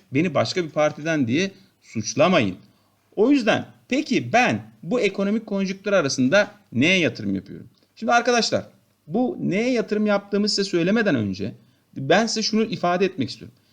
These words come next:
Şimdi aslında biz bu memleketin gidişinden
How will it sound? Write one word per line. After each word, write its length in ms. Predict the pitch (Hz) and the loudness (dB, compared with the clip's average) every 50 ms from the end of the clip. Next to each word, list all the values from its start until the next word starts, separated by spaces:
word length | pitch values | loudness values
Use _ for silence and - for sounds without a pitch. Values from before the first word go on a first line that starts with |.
| _ _ _ | _ _ _
Şimdi 200 | - 277 277 - | -2 0 0 0
aslında 720 | - 156 156 160 - - 262 339 311 202 120 98 90 - _ _ _ _ _ _ _ _ _ _ _ _ _ _ _ _ _ _ _ - | 0 0 0 0 0 0 0 2 4 4 2 2 0 -10 _ _ _ _ _ _ _ _ _ _ _ _ _ _ _ _ _ _ _ -12
biz 520 | 135 143 226 269 320 247 - - 143 127 | -4 2 4 4 4 2 0 -8 -2 2
bu 100 | 208 277 | 2 4
memleketin 720 | 311 311 233 202 175 147 - 156 143 - 131 117 107 101 | 6 4 4 4 2 0 -2 -4 -4 -2 0 0 0 -2
gidişinden 680 | 123 151 214 208 - - 226 226 208 165 123 107 113 | -4 -4 -4 -2 0 2 2 2 2 2 0 0 -4